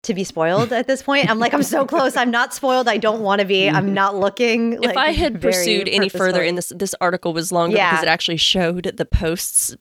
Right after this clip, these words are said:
Speaker 2: because he, what does he say? He says, "It's a shame we won't get to make it, but it would be a bigger shame if you guys simply had to live with the unanswered questions and the cliffhanger ending," he wrote in a Friday Tumblr post. Uh, so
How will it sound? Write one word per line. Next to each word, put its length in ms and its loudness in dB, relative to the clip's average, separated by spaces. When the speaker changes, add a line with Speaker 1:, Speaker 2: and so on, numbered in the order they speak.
Speaker 2:
because 380 0
he, 420 -4
what 120 4
does 120 0
he 80 -4
say? 240 -2
He 140 -4
says, 280 0
"It's 140 -8
a 40 -2
shame 260 4
we 80 -2
won't 180 -4
get 120 -4
to 100 -4
make 240 0
it, 180 -4
but 100 2
it 60 0
would 140 -2
be 100 0
a 60 0
bigger 240 0
shame 340 0
if 140 -8
you 60 0
guys 300 -2
simply 340 -4
had 180 2
to 80 -4
live 200 0
with 120 -4
the 120 0
unanswered 500 0
questions 520 0
and 140 -2
the 20 -4
cliffhanger 540 -2
ending," 420 -4
he 120 2
wrote 300 4
in 80 -2
a 60 -2
Friday 560 0
Tumblr 640 -2
post. 560 -6
Uh, 220 4
so 520 2